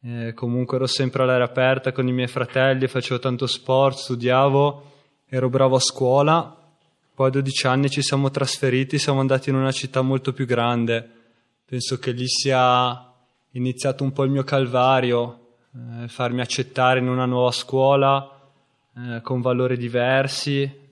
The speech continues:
avendo, eh, anche i modi di pensare diversi, e anziché, eh, far valere quello che i miei genitori mi avevano insegnato, ho iniziato a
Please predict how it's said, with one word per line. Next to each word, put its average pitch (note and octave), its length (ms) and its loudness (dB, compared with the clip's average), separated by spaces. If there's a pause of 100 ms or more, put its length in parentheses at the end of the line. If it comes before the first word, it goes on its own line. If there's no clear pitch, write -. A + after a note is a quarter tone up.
(600)
avendo, B2 760 -2 (440)
eh, B2 40 -16
anche A#2 880 -8
i - 20 -2
modi C3 320 2
di B2+ 120 -4
pensare C3 460 0
diversi, C3 1040 -2 (360)
e C3 140 -6
anziché, C#3 840 0 (380)
eh, A#2+ 220 -8
far B2+ 280 -2
valere C3 560 4
quello C3 200 0
che C3 120 -4
i - 20 0
miei C3+ 120 0
genitori C3+ 480 -2
mi C3+ 100 0
avevano C3+ 260 0
insegnato, C#3+ 1200 -2 (500)
ho B2+ 140 -4
iniziato C3 720 0
a B2 680 0